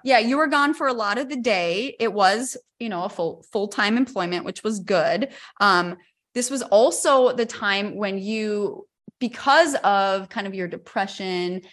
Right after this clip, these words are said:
and your struggle with a lot of different things, you started what literally just got released this week. So I wanna just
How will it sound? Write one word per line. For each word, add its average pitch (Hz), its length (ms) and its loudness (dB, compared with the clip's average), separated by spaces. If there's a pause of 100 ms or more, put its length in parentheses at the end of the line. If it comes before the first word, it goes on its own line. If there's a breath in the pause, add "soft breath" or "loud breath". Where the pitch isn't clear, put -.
(140 soft breath)
and 185 140 -2
your 165 100 -4
struggle 202 520 -2
with 196 140 -4
a 196 40 -4
lot 180 220 0
of 180 80 -6
different 175 260 -8
things, 175 340 -4 (260 soft breath)
you 220 160 -2
started 226 1120 2 (640)
what 208 440 0 (140)
literally 320 560 -2
just 277 200 -2
got 220 140 4
released 233 320 -2
this 208 180 -6
week. 175 240 -8
So 196 100 -2
I 185 80 6
wanna 208 260 0
just 185 320 -8